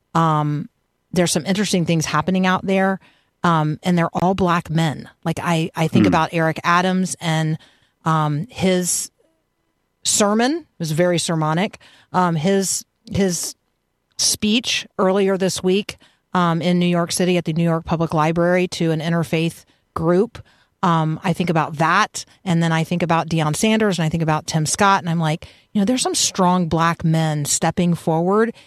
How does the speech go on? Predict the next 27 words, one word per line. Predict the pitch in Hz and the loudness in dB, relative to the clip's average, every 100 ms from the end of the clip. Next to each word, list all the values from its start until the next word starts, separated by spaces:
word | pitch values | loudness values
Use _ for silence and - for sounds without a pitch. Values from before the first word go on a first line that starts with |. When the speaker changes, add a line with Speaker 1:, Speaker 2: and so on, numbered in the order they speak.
| _ | _
Speaker 1:
in | 175 160 | 0 2
really | 156 175 202 | 2 2 2
profound | - 180 - 165 160 | 0 -2 0 0 0
ways, | 156 156 170 180 - - _ - | 0 0 0 -2 -6 -20 _ -4
um, | 165 165 156 | 0 2 0
in | 202 175 | 0 2
the | 170 | 2
worldview | 165 165 160 170 | 2 0 0 0
conversation | 175 170 170 175 170 190 175 | 0 0 0 0 0 0 0
right | 175 180 | 0 0
now, | 175 180 180 202 - | 0 2 0 -2 -2
um, | 165 151 | 0 0
and | 160 | 0
I | 170 | 2
think | 185 190 | 2 2
we | |
ought | 180 | 0
to | 160 | 0
be | 156 | -2
heeding | 190 180 175 | 0 0 0
their | 160 | 0
voices | 160 165 165 165 156 | 0 0 0 -2 0
and, | 151 - - _ | -2 -4 -14 _
um, | - 147 | -2 0
celebrating | - 185 175 165 160 147 | 2 2 2 0 0 0
their | 139 | 0
presence. | 147 139 120 - | -2 -2 -6 -10